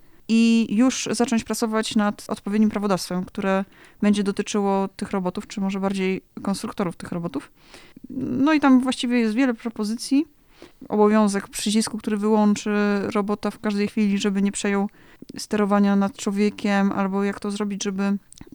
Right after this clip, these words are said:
nie uzależniał emocjonalnie ludzi od siebie i inne tego typu rzeczy. Jest także pomysł właśnie funduszu na odszkodowania i tak dalej. Ale to, co mnie najbardziej zastanowiło, to sformułowanie: "Europosłowie tworzą prawo dla osoby elektronicznej".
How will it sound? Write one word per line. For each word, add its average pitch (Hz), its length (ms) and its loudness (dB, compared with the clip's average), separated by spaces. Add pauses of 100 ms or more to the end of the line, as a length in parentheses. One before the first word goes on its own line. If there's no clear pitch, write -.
(220)
nie 196 200 6
uzależniał 196 460 2
emocjonalnie 196 560 2
ludzi 190 220 -2
od 180 100 -8
siebie 180 300 -4 (720)
i - 160 -2
inne 196 260 4
tego 196 220 -4
typu 202 240 -6
rzeczy. 226 340 0 (400)
Jest 214 160 -4
także 208 360 -2
pomysł 196 420 -2
właśnie 190 420 -4 (200)
funduszu 214 760 2 (120)
na 208 680 0
odszkodowania 202 680 0
i 196 60 -4
tak 180 140 -6
dalej. 226 240 -2 (320)
Ale 202 160 6
to, 247 100 -2
co 254 100 4
mnie 247 120 10
najbardziej 240 380 4
zastanowiło, 233 540 2
to 240 340 -2
sformułowanie: 233 800 4 (200)
"Europosłowie 240 680 4
tworzą 220 340 2
prawo 247 260 2
dla 214 300 0
osoby 233 340 -2
elektronicznej". 202 760 0